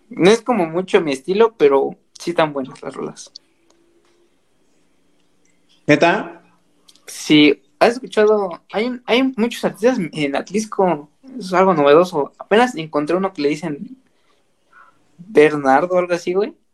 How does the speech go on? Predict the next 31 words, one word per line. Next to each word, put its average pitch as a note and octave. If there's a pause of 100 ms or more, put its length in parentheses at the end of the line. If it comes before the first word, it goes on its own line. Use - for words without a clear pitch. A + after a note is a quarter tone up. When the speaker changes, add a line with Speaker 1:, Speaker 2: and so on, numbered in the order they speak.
(200)
Speaker 1:
que D#3
tiene E3
buenas F#3
canciones. D#3
Hay F3
una F3+
que C#3
tiene D#3+
muy D3
buena. C#3+ (1400)
Speaker 2:
Ah, A3
ese A3+
güey G#3+
fue G#3+
mi, D3 (1040)
mi C#3+
compañero D#3
en E3
taekwondo. E3 (800)
Speaker 1:
Ese G3+
güey A3
tiene G#3
una G3+
de D#3
diez D3
mil. E3+ (1000)
Y -
sí F#3+
está G#3+
buena, F3
¿eh? G3+